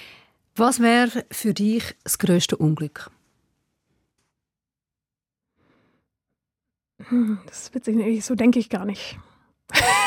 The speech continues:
Speaker 2: Ich denke eigentlich gar nicht so in, was könnte alles Schlechtes passieren, sondern eher, was könnte alles super, also, äh, Tolles passieren. Somit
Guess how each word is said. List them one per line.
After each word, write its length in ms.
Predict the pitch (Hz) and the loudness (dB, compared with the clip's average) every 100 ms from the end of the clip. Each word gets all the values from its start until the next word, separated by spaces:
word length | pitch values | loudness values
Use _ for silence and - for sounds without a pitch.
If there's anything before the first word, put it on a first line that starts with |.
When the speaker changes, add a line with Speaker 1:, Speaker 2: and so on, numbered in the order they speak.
| 392 294 - 359 392 320 254 | 4 4 6 2 0 -2 4
Speaker 2:
Ich 260 | 233 - | 4 6
denke 300 | - 262 254 233 | 6 6 4 4
eigentlich 240 | 247 - | 4 4
gar 160 | 233 233 | 4 6
nicht 180 | 233 | 4
so 160 | - 233 | 4 6
in, 200 | 220 220 | 6 6
was 180 | 214 - | 2 0
könnte 360 | - 233 247 | 4 6 6
alles 280 | 196 220 226 | 2 2 0
Schlechtes 400 | - 214 - 240 | 0 -4 -2 -2
passieren, 400 | - 220 214 233 | 2 2 4 4
sondern 240 | 226 208 202 | 4 2 4
eher, 180 | 220 | 4
was 140 | 196 - | 4 4
könnte 240 | 240 226 | 4 6
alles 340 | 208 226 - - _ _ | 4 -2 -2 -12 _ _
super, 500 | - - 311 - 202 | -2 2 2 4 2
also, 420 | - 208 220 214 233 - | 4 2 4 2 -2 -6
äh, 100 | 220 | -4
Tolles 260 | 208 247 254 | 4 6 6
passieren. 360 | - 202 202 202 | 4 4 2 4
Somit 280 | 233 226 | 6 6